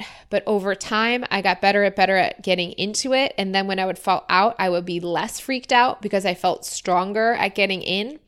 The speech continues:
And even just by freaking out less, it would be easier to get back in, in the first place. So I've learned that it gets easier as you get more used to it. So I would just say, yeah, there, I have definitely found that there's this kind of freak out period that happens.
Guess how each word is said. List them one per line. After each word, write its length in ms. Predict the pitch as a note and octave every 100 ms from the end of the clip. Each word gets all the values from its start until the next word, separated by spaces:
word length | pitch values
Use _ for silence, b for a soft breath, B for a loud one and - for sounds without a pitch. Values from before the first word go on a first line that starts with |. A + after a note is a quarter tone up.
| _ _ _
And 100 | -
even 260 | A#3+ B3 G#3+
just 180 | F#3+
by 180 | - E3+
freaking 440 | - - F#3+ E3+ F3
out 160 | F3+
less, 280 | F#3 G3 -
it 120 | -
would 100 | F3+
be 140 | E3 D#3
easier 260 | F3+ G#3
to 60 | G3+
get 200 | G3 F3+
back 200 | F3+ F3+
in, 300 | F3 F3 F3+ _
in 120 | - E3
the 60 |
first 280 | D#3+ F#3+ -
place. 340 | C#4+ D#4 - - _ _
So 140 | - A#3
I've 120 | A3
learned 320 | A3 C4 D4
that 120 | D4
it 120 | B3
gets 220 | G#3+ G#3 -
easier 600 | G#3 G#3 A3 A3+ A3+ -
as 540 | - F#3+ F3+ F3+ - - b b -
you 120 | F#3+
get 240 | F#3 F3
more 160 | F3 E3+
used 420 | F3 F3 F3+ -
to 80 | -
it. 280 | B2+ - - _ _ -
So 140 | -
I 100 | F#3+
would 100 | F#3
just 220 | G3 F#3+
say, 480 | F#3 F3+ E3+ D#3 - _ _ _ _ _ _
yeah, 280 | F3 F3 D#3+
there, 180 | G3 -
I 140 | F#3+ G3+
have 200 | G#3 -
definitely 400 | G3+ G#3 G3+ F3+
found 400 | G#3 G3 F3 F#3+
that 120 | F#3+
there's 260 | F#3 F3 F3+
this 100 | -
kind 200 | - F#3
of 80 | D#3+
freak 360 | - A#3+ A3+
out 220 | E3+ - -
period 520 | F#3 E3+ D#3+ B2+ F3+
that 120 | E3
happens. 640 | F3 E3 - G3 G#3+ A#3